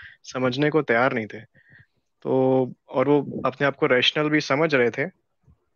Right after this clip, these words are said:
पर वो instance, जो इन, वो होता है ना सेंसिटिविटी कम हो जाती है, तो वो एक अच्छा इनका स्ट्रेटजी है कि इसको कंटिन्यू रखो ताकि लोग ऐसे ही,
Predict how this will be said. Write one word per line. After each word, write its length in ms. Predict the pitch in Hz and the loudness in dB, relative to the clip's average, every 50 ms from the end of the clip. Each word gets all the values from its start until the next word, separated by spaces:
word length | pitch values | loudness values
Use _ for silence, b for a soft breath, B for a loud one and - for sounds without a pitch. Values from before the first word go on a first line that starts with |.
| _ - | _ -2
पर 260 | 139 135 139 135 135 | 2 2 2 2 2
वो 120 | 147 147 - | 0 0 0
instance, 540 | - 127 131 127 - - 131 127 - - - 185 | -2 -4 -4 -4 -2 -2 -2 -2 -4 -8 -14 -12
जो 260 | 131 - 139 139 - | -4 0 0 0 2
इन, 260 | - 139 139 143 135 | 2 0 0 0 0
वो 80 | 131 131 | 0 -2
होता 160 | 131 - 175 | 0 0 0
है 40 | 226 | -2
ना 40 | |
सेंसिटिविटी 580 | 220 - - 139 135 - - 151 147 - 156 151 | -2 -2 -4 -4 -4 -4 -4 -2 -2 0 0 -2
कम 180 | - 143 139 139 | 0 -2 -2 0
हो 140 | 135 143 | 0 0
जाती 320 | 127 131 123 120 113 123 120 | 0 2 0 0 -2 -2 -2
है, 140 | 131 180 233 - _ B B B B B B B B B B B B B _ _ | -2 -2 -4 -6 _ B B B B B B B B B B B B B _ _
तो 100 | 143 131 | -6 -4
वो 280 | 127 131 139 147 156 | 0 2 4 4 4
एक 180 | 151 151 - 143 | 4 4 2 0
अच्छा 240 | 123 - - - 170 | 0 0 -2 -2 0
इनका 220 | 160 165 165 180 | 0 0 0 -2
स्ट्रेटजी 600 | 165 - - - 131 120 113 139 143 151 196 208 | -2 0 0 0 0 2 2 2 0 2 2 2
है 180 | 180 175 180 180 | 4 4 2 2
कि 140 | - 180 170 | 0 -2 -2
इसको 400 | - - - - 165 165 170 165 | -2 -2 -2 2 2 4 4 2
कंटिन्यू 640 | - - - _ - 135 127 123 135 139 151 170 | 0 -8 -20 _ -4 -2 0 0 0 2 2 2
रखो 440 | 165 147 135 - - 165 196 220 - _ _ _ _ _ | 2 0 0 -4 -4 -6 -6 -6 -6 _ _ _ _ _
ताकि 260 | - 131 127 - 147 143 | -4 -4 -2 -2 0 2
लोग 320 | 143 151 151 151 147 - B B B B B B B B B B - | 2 4 2 2 0 -4 B B B B B B B B B B -4
ऐसे 300 | 127 131 123 127 151 147 | -2 -2 0 2 0 0
ही, 300 | 139 160 160 156 156 147 | 2 2 2 2 2 0